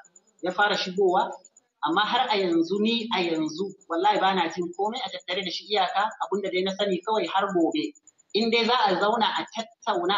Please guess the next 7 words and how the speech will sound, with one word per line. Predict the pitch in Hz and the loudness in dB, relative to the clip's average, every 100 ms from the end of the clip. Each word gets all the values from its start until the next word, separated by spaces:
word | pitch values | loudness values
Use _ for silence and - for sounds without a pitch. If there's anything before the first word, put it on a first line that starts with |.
| 180 | -2
akan | - 180 | -4 -4
matsaloli | 180 - 190 190 190 | -6 -4 0 2 2
na | 190 | 0
ilimi, | 196 170 165 | -2 -2 0
ina | 185 160 | -2 -2
shirye. | - - - _ _ _ _ _ _ | -6 -12 -16 _ _ _ _ _ _
Kuma | 202 | 0